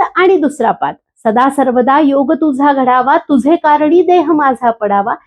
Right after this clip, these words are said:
हे आपण काही वेळा म्हणणार. अशा पद्धतीनं दुसरी ओळही आपण म्हणणार. याला संथा पद्धत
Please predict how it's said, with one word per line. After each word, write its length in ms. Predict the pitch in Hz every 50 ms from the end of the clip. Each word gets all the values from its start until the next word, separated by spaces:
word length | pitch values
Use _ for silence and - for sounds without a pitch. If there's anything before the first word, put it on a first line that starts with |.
| _ _ _ -
हे 60 | 285 320
आपण 360 | 339 339 339 - 359 359 349
काही 240 | 359 285 240 254 247
वेळा 240 | 233 220 214 202
म्हणणार. 440 | 190 190 196 185 175 180 180 208 269 294 _ _ _ _ _ _ _ _ _ _ -
अशा 280 | 302 277 294 - 381 381
पद्धतीनं 720 | 381 381 370 285 285 320 339 330 339 330 320 330 339 381 427 - _ _ _ _ _ -
दुसरी 360 | 226 302 285 294 339 339 359
ओळही 400 | 330 277 240 233 214 175 208 202
आपण 240 | 185 185 - 196 185
म्हणणार. 420 | 180 175 180 180 180 185 208 269 - _ _ _ _ _ _ _ _ _ _ -
याला 220 | 254 247 247 285 294
संथा 360 | 294 294 247 214 226 220 240
पद्धत 360 | 233 233 220 190 175 196 208